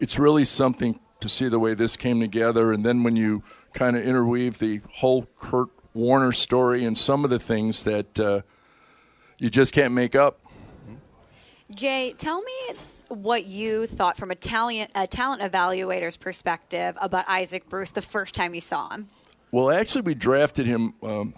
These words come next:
Speaker 1: I, when I was with the Rams in nineteen ninety-four, and we actually drafted Isaac. And after the combine, the one thing about Isaac, he always had that slight build. And, uh, John Becker, who was our personnel director at the time,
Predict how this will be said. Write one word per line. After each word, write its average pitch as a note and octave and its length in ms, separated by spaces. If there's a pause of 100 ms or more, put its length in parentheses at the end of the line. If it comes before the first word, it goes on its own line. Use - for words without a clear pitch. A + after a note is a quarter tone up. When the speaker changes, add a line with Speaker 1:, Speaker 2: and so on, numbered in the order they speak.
Speaker 1:
I, B2+ 160
when A#2+ 300
I B2+ 80
was B2+ 180
with C#3+ 140
the C3+ 80
Rams B2+ 480
in A2+ 260
nineteen B2+ 380
ninety-four, A#2 500
and B2 80
we A#2 160
actually A#2 340
drafted A#2 480
Isaac. G#2 520
And G2+ 260 (340)
after C#3 300
the A#2 80
combine, B2 480
the A2 80
one C3 160
thing D3+ 160
about A2+ 260
Isaac, A2+ 420
he A2+ 160
always A#2+ 320
had A#2 180
that G#2 180
slight A2+ 480
build. A2 380 (400)
And, G#2+ 320
uh, G#2+ 140
John C3 360
Becker, A#2+ 400
who A2 100
was A2 160
our A2 120
personnel A#2 540
director A2 460
at A2 120
the G2+ 100
time, A#2+ 680